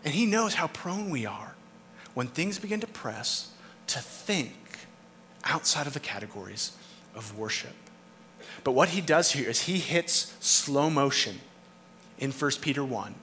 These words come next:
and begins to slow walk through the gospel that we might see how it produces worship inside of us. And through that worship, we will live differently. We'll be compelled. We will love him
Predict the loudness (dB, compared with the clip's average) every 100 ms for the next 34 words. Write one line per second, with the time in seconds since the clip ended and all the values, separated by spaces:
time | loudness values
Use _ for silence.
0 | -20 -20 -16 -2 0 2 2 2 0 4
1 | 4 4 4 4 4 2 -2 -2 -6 -4
2 | -2 2 2 2 0 -2 -6 -4 -4 -2
3 | 2 4 4 4 4 8 8 6 -2 0
4 | 2 2 0 2 6 6 6 2 -2 -8
5 | -2 6 10 12 12 10 6 4 0 4
6 | 6 10 12 10 8 8 8 8 4 2
7 | -8 -20 -20 -20 -20 -20 -20 -20 -20 -20
8 | -18 -8 -4 -2 -2 -2 -2 -8 -12 -16
9 | -8 -6 -6 -8 -10 -20 -14 -10 -8 -4
10 | -4 -4 -6 -10 -8 -6 -6 -2 -2 -2
11 | -10 -14